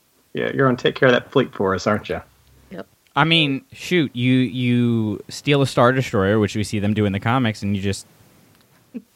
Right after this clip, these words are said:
Speaker 3: go right through the Death Star. Boom.
Speaker 1: Even, even better.
Speaker 3: <laughs> You,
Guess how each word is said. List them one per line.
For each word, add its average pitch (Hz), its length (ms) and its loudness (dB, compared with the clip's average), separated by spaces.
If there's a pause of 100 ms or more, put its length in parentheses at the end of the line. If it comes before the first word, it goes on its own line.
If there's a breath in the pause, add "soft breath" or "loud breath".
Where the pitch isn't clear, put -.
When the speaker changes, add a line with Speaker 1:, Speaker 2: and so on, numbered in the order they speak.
Speaker 3:
go 117 120 2
right 113 240 2
through 131 120 0
the 117 100 0
Death 123 160 2
Star. 92 340 -2 (220)
Boom. 120 340 0
Speaker 1:
Even, 123 320 0 (200)
even 120 280 4
better. 131 420 0
Speaker 3:
<laughs> 107 40 -6
You, 127 320 -4